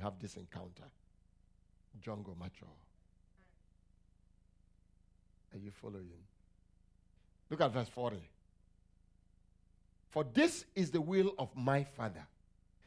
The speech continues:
that everyone who does what?" Everyone. How many people?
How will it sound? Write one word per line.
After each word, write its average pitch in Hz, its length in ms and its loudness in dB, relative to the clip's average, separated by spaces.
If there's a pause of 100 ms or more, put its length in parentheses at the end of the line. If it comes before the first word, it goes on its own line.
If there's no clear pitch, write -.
(180)
that 156 140 10
everyone 294 560 12
who 240 140 6
does 214 280 10
what?" 175 320 4 (1200)
Everyone. 262 580 12
How 190 160 12
many 247 200 10
people? 131 380 4